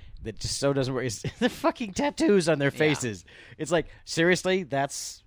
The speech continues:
Speaker 1: that's part of this? Is like, "I'm a secret ninja, as you can tell by this
Speaker 2: <laughs>
Speaker 1: fucking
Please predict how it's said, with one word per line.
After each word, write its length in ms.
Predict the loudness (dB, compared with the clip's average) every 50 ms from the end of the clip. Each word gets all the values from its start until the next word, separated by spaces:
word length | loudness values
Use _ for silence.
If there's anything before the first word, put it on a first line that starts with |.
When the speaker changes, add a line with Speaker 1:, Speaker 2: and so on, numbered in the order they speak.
| _ -8
Speaker 1:
that's 260 | -4 -2 -2 -2 -4
part 280 | -6 -4 -2 -2 0 0
of 100 | -2 -2
this? 300 | 0 0 0 -2 -4 -6 -10
Is 120 | -8 -6
like, 160 | -6 -8 -8 -8 -10 -6
"I'm 200 | -2 0 0 2 0
a 40 |
secret 440 | 0 -2 -2 -4 -2 2 2 0 2 4
ninja, 480 | 4 4 4 4 4 2 2 2 0 -6 _ _ _ _ _ _ _ _ _ _ -6 -2
as 160 | -2 0 0
you 80 | 0
can 160 | 2 2 2 4
tell 180 | 6 6 6
by 140 | 6 4 4
this 200 | 4 4 4 6
Speaker 2:
<laughs> 60 | 8 8
Speaker 1:
fucking 140 | 8 10